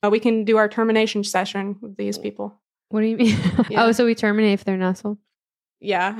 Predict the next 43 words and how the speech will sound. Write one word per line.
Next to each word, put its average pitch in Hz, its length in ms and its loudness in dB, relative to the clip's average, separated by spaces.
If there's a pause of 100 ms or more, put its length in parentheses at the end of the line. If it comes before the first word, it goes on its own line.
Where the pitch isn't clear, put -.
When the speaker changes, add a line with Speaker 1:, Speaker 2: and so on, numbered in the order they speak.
(240)
Speaker 2:
Do 262 80 0
you 269 60 4
ever, 269 200 2
<laughs> 294 320 4
do 247 140 0
you 226 60 4
ever 240 200 2
look, 208 320 0
I - 60 0
mean, 233 140 4
they're 240 100 4
pretty 262 140 4
much 214 160 2
all 180 120 2
assholes. 190 400 0 (460)
Or 220 80 2
do 220 100 2
you 226 60 4
ever 240 160 2
look 214 180 2
for, 202 220 0
um, 185 580 0 (220)
updates - 580 -2 (600)
when 202 140 2
you 202 60 4
find 196 220 2
a 190 40 0
good 190 120 -2
one? 226 260 -4
Speaker 1:
Yeah, 226 260 4
that 214 140 4
one 214 120 0
didn't 180 200 -4
have 196 240 -4
any. 196 320 -6
Speaker 2:
Yeah. 185 100 0
Speaker 1:
I 233 80 4
do 214 160 -2
that 196 260 0 (320)
fairly 202 320 0
frequently, 190 500 -10
actually. 196 580 -8
Speaker 2:
Yeah. 190 340 4